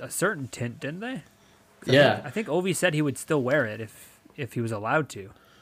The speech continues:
Speaker 2: Oh, really? Yeah, I'm not
Speaker 1: Yeah.
Speaker 2: sure. I know for sure that Comtois is. I just looked it up, and
Speaker 1: Yeah.
Speaker 2: he definitely, <laughs> he definitely is wearing a tinted visor.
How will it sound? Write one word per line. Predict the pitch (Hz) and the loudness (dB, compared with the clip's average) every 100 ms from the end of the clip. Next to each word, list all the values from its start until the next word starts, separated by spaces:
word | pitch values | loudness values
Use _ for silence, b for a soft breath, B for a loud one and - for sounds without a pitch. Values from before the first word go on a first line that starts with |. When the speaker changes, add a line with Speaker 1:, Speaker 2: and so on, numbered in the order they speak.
| b b b b b _ - | b b b b b _ 4
Speaker 2:
Oh, | 143 | 4
really? | - 104 117 180 - | 6 2 2 2 0
Yeah, | 131 143 | 6 8
I'm | 117 | 8
not | 117 | 6
Speaker 1:
Yeah. | 110 | 4
Speaker 2:
sure. | 127 117 104 | 6 6 6
I | 80 110 | 6 6
know | 120 127 | 8 6
for | 135 131 | 4 4
sure | 139 127 | 6 6
that | 110 101 | 6 4
Comtois | 113 113 110 104 | 0 4 4 4
is. | 98 | 2
I | 101 | 0
just | 110 - | 0 -2
looked | 107 107 | -2 0
it | 107 101 | 0 2
up, | 98 95 | 0 -2
and | 95 92 101 - - | -6 -4 -8 -10 -8
Speaker 1:
Yeah. | 147 110 | -6 -4
Speaker 2:
he | 98 | -2
definitely, | 117 113 107 147 | 2 2 4 2
<laughs> | 151 | 4
he | |
definitely | 135 127 123 123 | 6 6 4 2
is | 117 | 4
wearing | 110 101 | 2 2
a | |
tinted | 98 101 92 | -2 -4 -6
visor. | - - - | -8 -10 -12